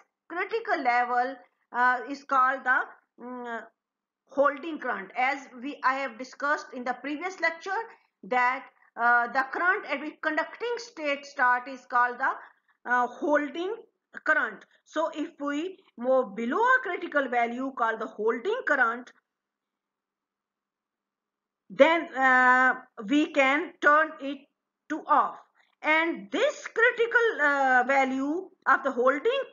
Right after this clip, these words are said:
current is actually required to maintain the alpha one plus alpha ratio equal to one,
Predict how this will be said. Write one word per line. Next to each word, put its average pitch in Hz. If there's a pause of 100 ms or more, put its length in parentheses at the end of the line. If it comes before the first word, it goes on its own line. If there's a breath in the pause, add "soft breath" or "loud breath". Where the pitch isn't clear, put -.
(140)
current 277
is 285
actually 403
required 262 (360 loud breath)
to 311
maintain 285 (320 loud breath)
the 269 (120)
alpha 339 (120)
one 359
plus 320 (120)
alpha 330
ratio 277
equal 294
to 320 (160)
one, 269